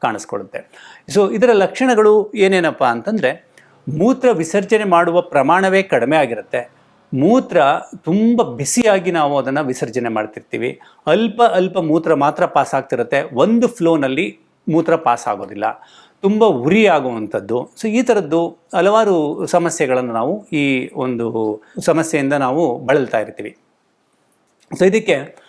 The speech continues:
ಆ, ಪರಿಹಾರವಾಗಿ ನಾವು ಏನೆಲ್ಲ ಮಾಡ್ಕೊಳ್ಳಿಕ್ಕೆ ಸಾಧ್ಯ ಅಂತ ಆದ್ರೆ, so ಮೊದಲನೇದಾಗಿ ಅತ್ಯುತ್ತಮವಾಗಿ ನಮಗೆ ಸಹಾಯ ಮಾಡುವಂಥದ್ದು ಎಳನೀರು.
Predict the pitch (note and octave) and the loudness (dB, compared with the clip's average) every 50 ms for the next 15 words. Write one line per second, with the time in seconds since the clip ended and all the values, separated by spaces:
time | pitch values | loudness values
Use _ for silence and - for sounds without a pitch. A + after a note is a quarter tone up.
0 | _ _ _ _ _ _ - D#3+ D3+ D#3 D#3 D#3 D#3+ D#3+ E3 - - F#3+ G#3 A3 | _ _ _ _ _ _ -4 -2 0 2 2 2 0 -2 -4 -2 0 2 2 2
1 | G3 F#3+ A3+ A3+ A3 G#3+ G#3 G3+ G3 F3 G3+ G#3 G#3 G3+ G3 - _ _ - F3 | 2 2 4 4 4 4 2 2 0 0 -4 -4 -4 -4 -6 -8 _ _ 0 2
2 | F3+ F3 E3 E3 E3 D#3 E3+ F3 E3+ E3 E3 D3+ C#3+ C3+ C#3 C#3 C#3 - D3+ C#3+ | 2 2 2 2 2 2 2 2 2 2 0 0 0 -2 -2 -2 0 0 0 0
3 | C3+ C#3 - C#3 C3 B2 B2 - - _ - D3+ C3 - - C#3 B2 A#2+ A#2 A2 | -2 -4 -4 -2 -2 0 -2 -4 -8 _ -8 -8 -2 0 0 0 0 0 -2 -4
4 | G#2 G#2+ - - G#2+ G#2 B2 F3+ G3+ - - _ _ _ _ _ _ - - E3+ | -4 -4 -6 -6 -4 -2 -2 -2 -4 -6 -12 _ _ _ _ _ _ -4 -2 -2
5 | D#3+ D#3 F#3+ G3 B3+ C4+ C4+ C4 A#3 G3 F3 D#3 C#3+ D#3 D#3+ D3 D3 E3+ - - | 0 0 0 2 2 2 2 0 0 0 0 0 0 0 -2 0 -2 -2 -6 -6
6 | - E3+ E3 E3 - - G#3 A3 G#3 - - A3+ G#3+ G#3 G3 F#3 F3+ E3 E3 D#3+ | -4 -4 -4 -4 -4 -2 -2 -2 -2 -2 -2 0 0 2 2 2 2 2 0 0
7 | D#3 D3+ D3 D3+ - D3+ A#2 C3 C3+ C3+ C3 C3 B2+ B2 A#2+ B2 B2 - F3+ F3+ | -2 -2 -2 -2 -2 -2 0 0 0 0 0 -2 -2 -2 -4 -4 -4 -4 -2 -2
8 | A3 G#3 D#3+ C#3 B2+ C3 A#2+ A#2 A2 - G2+ G#2 G#2 G2 G2+ - _ _ | 0 2 2 2 0 0 -2 -4 -6 -8 -8 -8 -8 -8 -10 -14 _ _